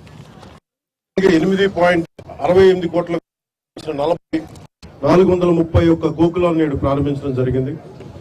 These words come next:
దీని ద్వారా సుమారు మూడు వందల మంది కాంట్రాక్టర్లకు పని మరియు ఐదు వేల శ్రామికులకు పని అందించడం జరిగింది.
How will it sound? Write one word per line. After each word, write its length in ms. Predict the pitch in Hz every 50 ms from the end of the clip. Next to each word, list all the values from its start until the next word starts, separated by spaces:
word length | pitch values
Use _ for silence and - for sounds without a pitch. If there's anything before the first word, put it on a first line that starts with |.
| - - - - -
దీని 220 | 143 165 180 165 151
ద్వారా 320 | 165 170 185 190 202 185
సుమారు 380 | 143 160 170 180 185 190 180 175
మూడు 200 | 170 175 170 175
వందల 220 | 170 160 165 165
మంది 200 | 160 160 156 156
కాంట్రాక్టర్లకు 840 | 156 160 160 165 165 180 175 175 - - 170 170 165 170 185 190 196 - - - - - - - - - - - - - - _ _ _ _ _ _ - 139 -
పని 240 | 165 165 190 208 220
మరియు 260 | 196 185 180 175 170 -
ఐదు 200 | 143 175 196 196
వేల 480 | 190 185 - _ _ _ _ - - 160
శ్రామికులకు 580 | 160 160 175 185 196 196 190 190 185 165 165
పని 200 | 160 160 160 160
అందించడం 600 | 160 156 156 139 127 120 131 151 139 120 107 110 -
జరిగింది. 400 | 131 127 120 143 139 135 - -